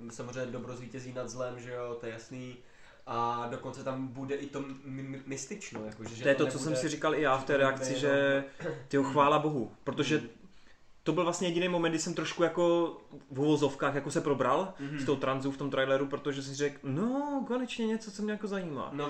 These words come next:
Speaker 1: právě m-, mně to přijde jako takový navázání právě na ty Indiana Jonese
Speaker 2: Mhm.
Speaker 1: třeba, který jako taky jedou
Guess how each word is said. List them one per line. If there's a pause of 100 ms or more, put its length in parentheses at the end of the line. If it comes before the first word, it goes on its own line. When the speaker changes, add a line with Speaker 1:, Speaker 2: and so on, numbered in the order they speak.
(160)
Speaker 1:
právě
m-,
mně
to
přijde
jako
takový
navázání
právě
na
ty
Indiana
Jonese
Speaker 2:
Mhm.
Speaker 1:
třeba,
který
jako
taky
jedou